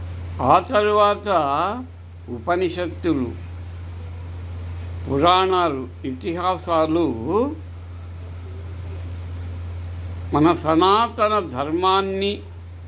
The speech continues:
చాటి చెప్పేటువంటి ఉత్తమ గ్రంథాలు. ముఖ్యంగా భగవద్గీత సారం, వేదాల సారం,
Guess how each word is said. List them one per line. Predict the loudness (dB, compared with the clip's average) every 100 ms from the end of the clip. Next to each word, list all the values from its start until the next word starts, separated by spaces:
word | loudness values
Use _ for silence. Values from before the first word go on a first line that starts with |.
| -16 -16 -14 -14 -14 -12 -12 -4 4
చాటి | 6 6 4 -2 -2
చెప్పేటువంటి | -4 -2 -2 -2 0 0 0 0 -2 0 0 -2 -10 -12 -12 -12 -12 -12 -12 -12 -12 -12 -10 -10 -10 -8 -6 -2
ఉత్తమ | -2 -4 4 6 6
గ్రంథాలు. | 2 0 -4 -2 -2 0 0 0 -4 -12 -14 -14 -14 -14 -14 -12 -12 -12 -12 -12 -10 -10 -10 -8 -8 -8 -2 0
ముఖ్యంగా | 0 4 4 6 6 6
భగవద్గీత | 2 -2 0 0 0 -2 -6 -6 -6 -4 -4
సారం, | -2 2 4 6 4 -2 -6 -14 -16 -16 -16 -16 -16 -16 -14 -14 -12 -12 -10 -10 -10 -10 -8 -4
వేదాల | 2 6 6 6 6 6 6 4 0
సారం, | -2 -2 0 -2 -4 -6